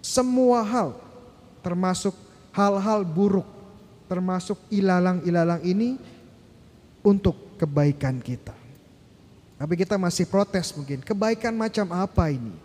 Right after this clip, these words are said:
Ya. Ya, rasanya sakit, rasanya tidak enak, rasanya sengsara, rasanya menderita. Kebaikan macam apa ini? Ya,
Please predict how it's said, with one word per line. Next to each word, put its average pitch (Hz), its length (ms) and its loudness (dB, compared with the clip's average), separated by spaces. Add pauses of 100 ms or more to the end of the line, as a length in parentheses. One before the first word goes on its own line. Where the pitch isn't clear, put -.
(120)
Ya. 101 160 -10 (1120)
Ya, 120 240 -10 (240)
rasanya 175 480 0
sakit, 151 480 0
rasanya 208 560 0
tidak 170 320 0
enak, 156 320 -2 (560)
rasanya 208 400 0
sengsara, 190 640 0 (400)
rasanya 202 480 0
menderita. 190 720 0
Kebaikan 208 480 -2
macam 175 400 -6
apa 123 400 -6
ini? - 160 -20 (1700)
Ya, 202 80 2